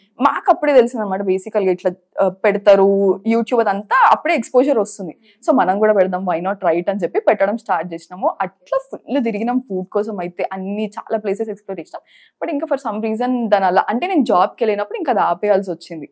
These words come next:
అలా తిరగడం స్టార్ట్ చేసి, పెట్టడం,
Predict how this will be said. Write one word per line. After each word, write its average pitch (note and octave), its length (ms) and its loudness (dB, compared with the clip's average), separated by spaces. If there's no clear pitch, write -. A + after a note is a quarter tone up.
అలా F#3 260 -2
తిరగడం F#3+ 400 -2
స్టార్ట్ D#3 420 -8
చేసి, F3+ 420 -10
పెట్టడం, F3 440 -2